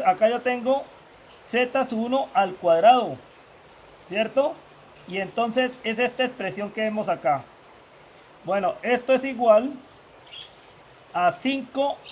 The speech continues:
más dos por i, y esto va elevado al cuadrado. Entonces vamos a buscar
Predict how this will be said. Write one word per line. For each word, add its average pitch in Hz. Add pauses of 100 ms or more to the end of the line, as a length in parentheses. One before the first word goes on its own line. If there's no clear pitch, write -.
más 247 (960)
dos 254
por 277
i, 262 (1120)
y 180
esto 233
va 254 (240)
elevado 185
al 185
cuadrado. 143 (1000)
Entonces 233 (160)
vamos 208
a 233
buscar 226